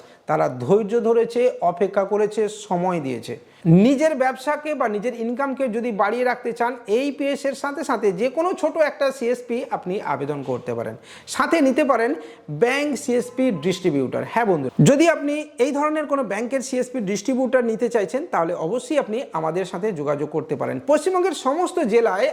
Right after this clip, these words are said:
আমরা কিন্তু ডিস্ট্রিবিউটরশিপ দিতে পারবো এবং অথরাইজ, অর্থাৎ আপনার লিগ্যাল এগ্রিমেন্ট থাকবে এবং তার সাথে সাথে আপনার পুরো এগ্রিমেন্ট পেপার এবং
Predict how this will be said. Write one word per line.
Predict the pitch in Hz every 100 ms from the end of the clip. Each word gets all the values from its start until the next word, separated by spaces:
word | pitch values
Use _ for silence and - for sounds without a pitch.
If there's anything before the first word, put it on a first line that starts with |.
| - 220
আমরা | 240 254 254
কিন্তু | 214 208 190
ডিস্ট্রিবিউটরশিপ | 185 185 190 185 190 185 - 175
দিতে | 175 180 170
পারবো | 185 247 359 247
এবং | 254 392 381 - 214
অথরাইজ, | 214 285 226 160 127 - - _ _ _ -
অর্থাৎ | 220 220 190 - -
আপনার | 226 214 233 240 - - 165 220
লিগ্যাল | 302 359 349
এগ্রিমেন্ট | 277 339 330 330 -
থাকবে | 294 247 277 - - - 240 339
এবং | 370 370 -
তার | 254 226
সাথে | 254 254 247
সাথে | 226 220 269 - 180
আপনার | 175 208 240 - - -
পুরো | 226 254 269 208
এগ্রিমেন্ট | 185 196 208 196 226
পেপার | 247 269 302 302
এবং | 196